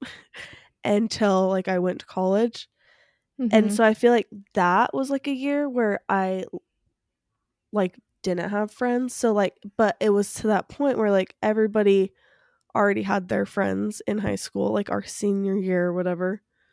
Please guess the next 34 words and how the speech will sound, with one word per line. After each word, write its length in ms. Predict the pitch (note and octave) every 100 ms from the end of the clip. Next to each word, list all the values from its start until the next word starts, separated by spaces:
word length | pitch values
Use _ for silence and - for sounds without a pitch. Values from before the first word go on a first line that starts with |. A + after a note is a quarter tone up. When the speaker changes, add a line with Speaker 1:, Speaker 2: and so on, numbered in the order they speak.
| _ _ _ _ -
Speaker 1:
Um, 680 | G#3 G3 F#3 F#3+ G3+ G3 - _ _ _ _ -
even 200 | G#3+ G3+
though 120 | F#3
I 140 | F#3 F#3+
didn't 140 | F#3+
even, 140 | F#3 - _ - _
I 120 | A3 C#4+
didn't 160 | D#4
even 180 | B3 G3+
go 160 | F#3 G3
to 80 |
my 140 | A3 A3+
high 160 | A3+
school 300 | A3+ - A#3
my 140 | A#3 A3+
senior 340 | - A3+ A3
year, 220 | A3 A3 A3
so, 160 | -
like, 200 | F#3 E3+ _ -
that 260 | F3 -
probably 240 | - G3+ F#3+
doesn't 260 | F#3+ F3+
help 300 | - F#3+ - -
either. 420 | F3 F#3+ A#3+ A#3+ _ _ _ _ _ _
Speaker 2:
Yeah. 560 | G#3+ A3 G3 F#3 F3+ F#3+
Speaker 1:
Um, 140 | G3 _ _ _ _ _ -
but 520 | G3+ A3+ G3+ F#3 E3 _ _ _ -
I 100 | G3+
feel 160 | G#3+
like 160 | G#3 - - G3+
that 280 | G3+ G3 -
was 160 | G#3 -
kind 280 | - A3
of 160 | G#3+ G#3